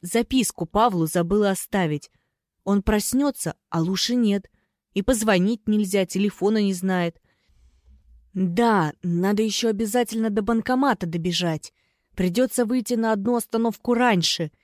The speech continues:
В обед Славка к ней на работу придет за деньгами. Так, кажется, вчера договаривались.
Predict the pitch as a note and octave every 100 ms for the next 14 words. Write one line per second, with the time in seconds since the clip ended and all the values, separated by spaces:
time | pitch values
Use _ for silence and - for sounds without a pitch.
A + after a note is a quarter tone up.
0 | _ _ _ _ _ F3 E3+ A3 B3+ B3
1 | - A#3+ A#3+ - G3 A3 A3 A3 A#3+ G#3+
2 | G#3+ F3+ E3 F#3 F3 E3+ D#3+ F3 G3 G3
3 | F#3+ F3 D3+ D#3 _ _ _ _ _ _
4 | G#3 G#3 - F#3+ D#3+ D#3 F3 - F3+ E3+
5 | D#3+ F#3 F3 F3 D#3+ D3 D3 -